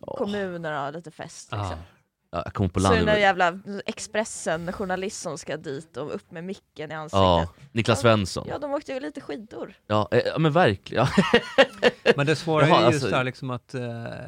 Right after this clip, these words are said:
Speaker 3: att argumentera för hur mycket festen får kosta. Det, det är ju det svåra. Alltså
Speaker 2: Ja.
Speaker 3: så här, om man är en kommun och så här, "Ja, men vi, vi lägger ändå tusen spänn på riktigt
Speaker 2: Ja.
Speaker 3: bra fikabröd." Eller så här, Ja, men vi lägger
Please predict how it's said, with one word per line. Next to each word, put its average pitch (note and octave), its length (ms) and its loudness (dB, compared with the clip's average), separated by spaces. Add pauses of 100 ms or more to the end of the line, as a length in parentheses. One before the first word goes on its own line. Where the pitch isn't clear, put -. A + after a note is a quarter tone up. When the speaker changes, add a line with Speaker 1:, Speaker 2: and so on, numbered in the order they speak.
(300)
Speaker 3:
att C3+ 260 -4
argumentera B2 500 -4
för A#2 160 -8
hur A#2+ 460 -4
mycket C3 320 -6
festen A#2+ 400 -8
får A#2+ 100 -12
kosta. - 540 -12 (640)
Det, D3 160 -6
det - 140 -10
är D3+ 40 0
ju C#3 80 0
det B2+ 80 -2
svåra. B2 420 -12 (120)
Alltså C#3 220 -2
Speaker 2:
Ja. A3+ 40 2
Speaker 3:
så G3+ 80 2
här, D#3+ 80 2
om D3+ 140 -2
man C#3 120 -4
är B2+ 80 -4
en A#2+ 80 -6
kommun A#2 400 -8
och A2+ 100 -12
så C3 80 -12
här, A#2+ 60 -10
"Ja, B2 60 -8
men C3 160 -8
vi, C#3+ 160 -6
vi E3 180 -6
lägger C#3 380 -6
ändå A2 440 -6 (1400)
tusen C3 480 -6
spänn - 400 -16 (120)
på B2 100 -12
riktigt - 320 -12
Speaker 2:
Ja. F#3+ 100 -10
Speaker 3:
bra G#2+ 320 -6 (560)
fikabröd." A#2 560 -12 (420)
Eller B2+ 420 2
så C3+ 100 -4
här, G#2+ 120 0
Ja, C3 160 -6
men C3 140 -4
vi C3+ 120 -2
lägger A2 580 -8